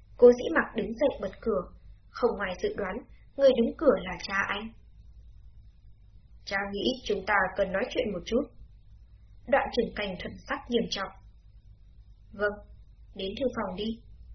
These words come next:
Đoạn Trường Canh liếc nhìn người đang nằm trên giường. "Cô ấy chính là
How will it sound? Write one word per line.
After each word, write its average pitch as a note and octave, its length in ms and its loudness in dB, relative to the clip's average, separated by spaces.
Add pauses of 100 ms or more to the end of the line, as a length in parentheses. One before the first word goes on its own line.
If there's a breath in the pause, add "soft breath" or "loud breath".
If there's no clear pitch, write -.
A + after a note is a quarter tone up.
(520)
Đoạn B3+ 240 4
Trường A3+ 220 2
Canh A3 120 0
liếc G#3 300 -4
nhìn G#3 220 0
người F#3+ 180 -4
đang F#3+ 180 -6
nằm F#3 220 -6
trên F#3+ 220 -8
giường. F#3 260 -6 (1500)
"Cô G3 100 4
ấy G3 500 2
chính G#3+ 240 -4
là C#4+ 80 2